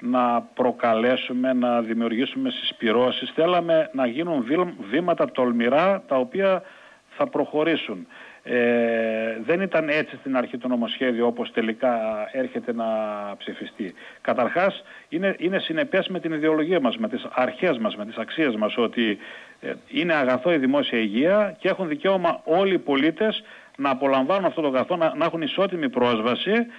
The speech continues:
να είναι δωρεάν ή εκεί που δεν μπορούν να είναι δωρεάν, να είναι αυτό το αγαθό ισότιμο, αλλά όσο γίνεται πιο φθηνό. Γι' αυτό και έχει σημασία αυτό που σας λέω. Τώρα,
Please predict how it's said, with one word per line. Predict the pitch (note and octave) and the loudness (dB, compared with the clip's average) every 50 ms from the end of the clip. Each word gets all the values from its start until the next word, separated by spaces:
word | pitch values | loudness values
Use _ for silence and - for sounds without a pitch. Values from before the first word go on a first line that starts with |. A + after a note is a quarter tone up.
| - - - - - _ - | -20 -20 -20 -20 -20 _ -6
να | C3+ C3 C3+ | -2 -2 0
είναι | E3 G#3+ G#3+ G#3+ F#3 | 0 0 0 0 0
δωρεάν | D3 D#3+ D#3 D3 C#3+ C#3 C#3+ D#3 F#3 G#3+ A3+ A3 - - | 2 2 2 4 4 4 4 4 4 2 0 -2 -4 -8
ή | - F3+ G#3 A#3+ C4+ C#4 C4+ - - _ _ _ _ _ | -8 -4 0 0 0 0 -2 -4 -14 _ _ _ _ _
εκεί | - D3+ C4 - B3 A#3 | -6 -6 -4 -4 -4 -4
που | G3 G#3+ | -2 -2
δεν | G3 A3+ G#3+ | -2 0 0
μπορούν | G#3 A3 A3 A3 | 0 0 0 2
να | A3 | 0
είναι | A3+ A3 G#3 G3+ | 0 2 0 0
δωρεάν, | E3+ E3 E3 D#3 E3 G3 A3+ A3+ | 2 2 4 4 4 4 2 2
να | G#3+ | 2
είναι | G#3+ A#3 A3+ A#3 | 0 2 2 0
αυτό | G#3+ - G#3 | 0 0 0
το | A3+ - | 0 2
αγαθό | G#3+ G3 G3 E3 - G#3+ A3 A3 - - | 2 2 2 2 2 2 0 0 0 -2
ισότιμο, | D#3+ D#3 - - G3 G#3+ G#3 A3 A3 A3+ | -2 -4 -2 0 -2 -2 0 0 0 2
αλλά | A3+ G#3+ G#3+ G#3 | 4 4 4 2
όσο | A3 G#3 - G#3 | 2 0 -2 -4
γίνεται | F#3+ G#3+ A3+ A#3 A3 A3 G#3+ | -4 -2 -2 0 0 0 -2
πιο | G#3+ - G#3+ A3 A3+ A3 G#3 | -2 -2 0 0 0 0 -2
φθηνό. | - - F3 E3 E3 D#3+ C#3 - A#2+ | -4 -6 -4 0 2 2 2 2 0
Γι' | B2 B2 C3 | -2 -2 0
αυτό | C#3 - - - G#3 F#3+ C#3+ - - - - - | -2 0 0 2 2 2 2 0 -4 -14 -12 -6
και | - F3+ | -6 -6
έχει | E3+ - | -4 -6
σημασία | - E3 E3+ G3+ - - G3+ F#3+ E3 D3 A#2+ A2 - - - - - - - _ _ _ | -4 -4 -2 -2 -2 0 2 2 2 2 2 0 -4 -10 -20 -20 -20 -20 -20 _ _ _
αυτό | - A2+ - - C#3 B2+ | -4 -2 -2 -2 -2 -4
που | B2 A#2 | -2 -4
σας | A#2+ G#2+ - - | -4 -4 -2 0
λέω. | A#2 A2+ G#2 G2+ | 0 2 2 2
Τώρα, | G2+ - F#3+ E3 B2+ - - | 2 2 2 2 2 0 -2